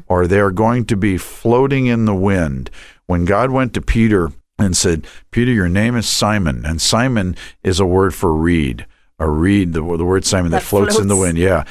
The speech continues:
Speaker 1: And he gave him a new name. Basically, in our word, the new name he gave him in Peter was Rock,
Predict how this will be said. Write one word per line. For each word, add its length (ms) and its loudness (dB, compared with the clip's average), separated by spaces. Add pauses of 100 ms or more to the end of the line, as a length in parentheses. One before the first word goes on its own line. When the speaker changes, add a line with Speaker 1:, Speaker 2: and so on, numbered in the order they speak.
(140)
Speaker 1:
And 140 0
he 80 0
gave 200 2
him 140 0
a 60 0
new 180 0
name. 320 0
Basically, 480 0
in 140 0
our 200 2
word, 400 0 (300)
the 140 -4
new 160 2
name 240 0
he 100 -2
gave 320 0
him 140 -2
in 120 -2
Peter 360 2
was 240 -4
Rock, 420 -2